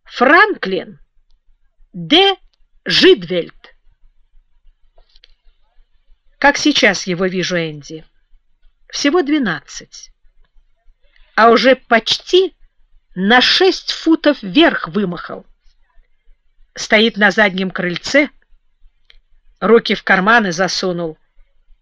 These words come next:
и смотрит на меня сверху вниз. А я держу его доклад с высшей оценкой и плюсом вдобавок.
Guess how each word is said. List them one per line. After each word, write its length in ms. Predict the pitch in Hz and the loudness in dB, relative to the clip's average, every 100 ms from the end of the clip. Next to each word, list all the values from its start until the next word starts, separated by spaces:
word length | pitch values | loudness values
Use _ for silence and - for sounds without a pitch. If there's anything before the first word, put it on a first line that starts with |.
| - | -4
и 140 | 247 | -2
смотрит 680 | - 214 220 190 185 185 - | 0 0 2 0 -2 -8 -6
на 80 | 185 | -4
меня 260 | 180 175 | -2 -2
сверху 440 | 165 175 175 - 170 | -4 -4 -4 -4 -8
вниз. 540 | 165 165 151 - - _ _ _ _ _ _ _ - - | -8 -10 -12 -18 -20 _ _ _ _ _ _ _ -20 -2
А 120 | 202 | 0
я 180 | 226 220 | 4 2
держу 360 | 185 208 185 208 | 4 0 2 2
его 240 | 185 190 | 2 0
доклад 500 | 180 180 - 339 330 | 0 -2 0 0 0
с 100 | - | -4
высшей 400 | 190 185 - 180 | -4 -2 0 -2
оценкой 600 | 175 - 170 165 165 156 _ _ - _ _ - _ | -4 -6 -6 -6 -14 -14 _ _ -20 _ _ -20 _
и 140 | - 240 | 0 0
плюсом 640 | - 233 302 - 190 170 | 2 4 4 4 -4 -6
вдобавок. 680 | 147 175 170 151 156 _ | 0 0 0 -4 -8 _